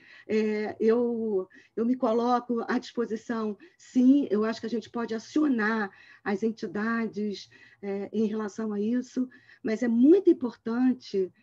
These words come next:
que nós todos saibamos que nós vamos estar intervindo politicamente, na clareza, no maior conhecimento dessa população, que eu não tenho a menor dúvida que tá usando a Wikipedia.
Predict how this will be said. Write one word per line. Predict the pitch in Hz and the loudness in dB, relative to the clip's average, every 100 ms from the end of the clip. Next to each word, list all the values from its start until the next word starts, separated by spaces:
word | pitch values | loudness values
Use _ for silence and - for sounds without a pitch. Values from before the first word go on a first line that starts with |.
| _ _ _ | _ _ _
que | - 233 226 - | -8 -6 -6 -4
nós | 226 302 302 | -2 -2 -2
todos | - 247 240 196 | -2 0 0 -4
saibamos | - 214 175 240 269 254 208 | -6 -6 -2 0 2 0 -2
que | - | -4
nós | 226 220 | -6 -4
vamos | 226 220 | -6 -6
estar | 233 | -2
intervindo | 247 262 330 196 175 233 294 277 202 - | 2 6 6 6 0 2 4 2 0 -2
politicamente, | - 320 330 294 262 254 240 208 185 190 196 - - _ _ _ - - | 2 4 6 4 2 -8 -2 0 0 -2 -6 -12 -20 _ _ _ -20 -14
na | - 220 | -8 -6
clareza, | - 302 330 254 269 269 226 175 185 | 0 4 6 6 6 6 2 0 0
no | 202 | 0
maior | 214 180 277 - | -2 0 -2 -2
conhecimento | 277 269 262 233 220 220 | -2 -2 -2 -4 -4 -4
dessa | 196 214 202 | -6 -6 -8
população, | - 202 208 190 - 196 202 196 - _ - | -12 -8 -6 -6 -4 -4 -4 -6 -14 _ -12
que | - | 0
eu | 277 | 2
não | 262 | 4
tenho | 262 269 | 4 6
a | |
menor | 254 262 254 277 | 6 8 6 4
dúvida | 247 247 247 247 | 0 -2 -2 -4
que | 226 | -6
tá | 254 | -6
usando | 214 226 | -4 -4
a | |
Wikipedia. | 220 226 - 165 156 | -4 -6 -4 -4 -4